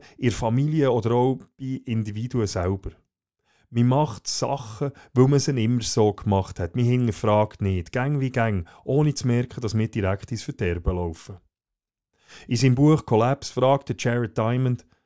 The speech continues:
„Was sagte wohl der Bewohner der Osterinsel, der die letzte Palme fällte,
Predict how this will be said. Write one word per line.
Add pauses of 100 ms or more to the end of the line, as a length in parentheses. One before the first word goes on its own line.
(420)
„Was
sagte
wohl
der
Bewohner
der
Osterinsel, (300)
der
die
letzte
Palme
fällte,